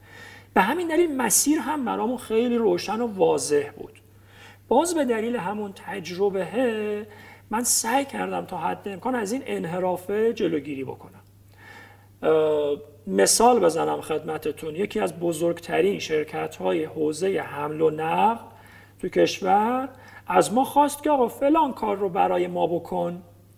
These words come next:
منم بزرگم دیگه، انقدر ازت سرویس می‌گیرم که تو تأمین می‌شی عملاً. اما ما خیلی راحت بهش گفتیم نه. بهش گفتیم نه، نمی‌کنیم چون در ویژن ما نیست. چون در مسیر ما نیست.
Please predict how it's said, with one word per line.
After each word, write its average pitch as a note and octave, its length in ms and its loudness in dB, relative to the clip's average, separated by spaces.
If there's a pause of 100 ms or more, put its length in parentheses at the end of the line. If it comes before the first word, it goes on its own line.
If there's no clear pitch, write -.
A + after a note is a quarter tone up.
(160)
منم G#3 220 0
بزرگم F3+ 600 4
دیگه، D#3+ 280 -2
انقدر F#3 300 2
ازت G3 220 0
سرویس E3+ 480 0
می‌گیرم G#3+ 380 -4
که G3+ 120 -6
تو G3 120 -8
تأمین F#3+ 500 0
می‌شی D#3 300 -6
عملاً. C3 420 -10 (600)
اما A3+ 180 8
ما D4+ 160 2
خیلی D4 420 4
راحت B3+ 320 4
بهش A#3 220 -2
گفتیم G#3+ 240 -4
نه. C#3+ 140 -8 (840)
بهش F3 200 -2
گفتیم G#3+ 160 -4
نه، F3 120 -4
نمی‌کنیم A#3+ 560 0
چون A3+ 160 -4
در G3+ 140 0
ویژن D#3+ 360 -2
ما C#3 200 -4
نیست. - 440 -16 (540)
چون A#3 160 2
در C4 80 6
مسیر G3+ 580 0
ما D#3+ 240 0
نیست. - 440 -14